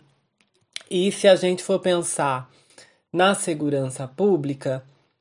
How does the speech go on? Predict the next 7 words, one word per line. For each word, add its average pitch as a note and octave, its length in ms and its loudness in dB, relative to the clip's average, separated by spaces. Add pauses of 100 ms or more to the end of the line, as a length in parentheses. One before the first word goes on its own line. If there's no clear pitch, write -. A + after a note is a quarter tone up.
(240)
é, C#3+ 580 2
infelizmente F#3+ 920 0
nós E3 260 0
temos D#3 260 -4
uma D3+ 160 -4
segurança D3 540 -4
pública E3 880 -4